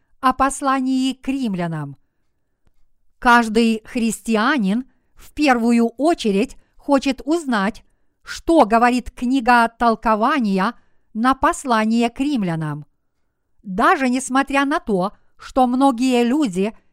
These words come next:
испытывают затруднения в понимании книги о послании к римлянам и часто об этом говорят, до сих пор я не встречал ни одного христианина,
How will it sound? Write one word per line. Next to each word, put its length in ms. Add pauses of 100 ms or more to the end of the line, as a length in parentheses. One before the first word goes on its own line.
(140)
испытывают 960
затруднения 1040 (240)
в 140
понимании 920 (240)
книги 600 (100)
о 100
послании 680
к 120
римлянам 640 (540)
и 140
часто 560 (280)
об 200
этом 320
говорят, 640 (520)
до 240
сих 300
пор 320 (280)
я 160
не 140
встречал 720 (240)
ни 300
одного 580
христианина, 1000